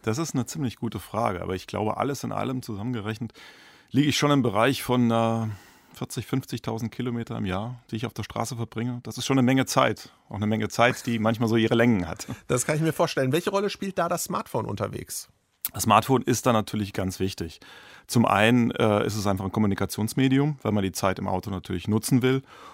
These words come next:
Speaker 1: um unter, äh, Umständen zu telefonieren, äh, Termine auszumachen. Zum anderen ist es für mich aber auch ein ganz integraler Bestandteil inzwischen, äh, des Fahrens geworden, weil ich's als Navigationssystem nutze,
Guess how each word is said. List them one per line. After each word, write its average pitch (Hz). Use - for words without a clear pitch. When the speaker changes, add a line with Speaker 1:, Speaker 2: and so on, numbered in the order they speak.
Speaker 1:
um 127
unter, 107
äh, -
Umständen 104
zu -
telefonieren, 110
äh, 98
Termine 117
auszumachen. 113
Zum -
anderen 120
ist 110
es 131
für 117
mich 117
aber 113
auch 110
ein 110
ganz 104
integraler 113
Bestandteil 107
inzwischen, 110
äh, 98
des 101
Fahrens 101
geworden, 110
weil 104
ich's 101
als -
Navigationssystem 104
nutze, 82